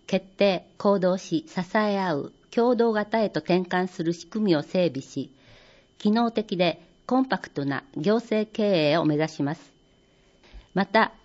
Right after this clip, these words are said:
自治会やエヌピーオーなど多様な主体が連携協力し合う共同関係の構築を目指します。結婚新生活支援事業、九十万円。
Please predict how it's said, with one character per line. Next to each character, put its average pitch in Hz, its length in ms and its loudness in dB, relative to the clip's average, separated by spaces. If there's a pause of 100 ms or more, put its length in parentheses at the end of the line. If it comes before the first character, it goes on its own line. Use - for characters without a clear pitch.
(180)
自 190 160 -2
治 - 120 -12
会 233 260 2
や 180 280 2
エ 175 100 4
ヌ 233 140 2
ピ 254 280 0
ー 247 40 2
オ 240 40 0
ー - 40 -2
な 226 160 -2
ど 151 200 -2 (260)
多 202 140 2
様 262 220 4
な 247 120 0
主 - 120 -10
体 208 280 -2
が 185 240 0
連 240 240 2
携 226 320 -2
協 220 300 2
力 233 240 -6
し 180 240 -4
合 170 120 0
う - 160 -6 (280)
共 254 220 4
同 254 180 2
関 254 280 -2
係 165 180 2
の 151 140 2
構 226 280 -2
築 - 260 0
を 202 80 6
目 170 120 4
指 165 140 2
し - 140 -4
ま 147 140 0
す。 - 180 -20 (2000)
結 214 280 -4
婚 262 260 2
新 262 300 0
生 262 240 2
活 226 220 -4
支 - 200 -2
援 185 160 2
事 185 120 -4
業、 139 300 -2 (520)
九 233 200 0
十 233 200 0
万 202 280 -2
円。 123 180 -8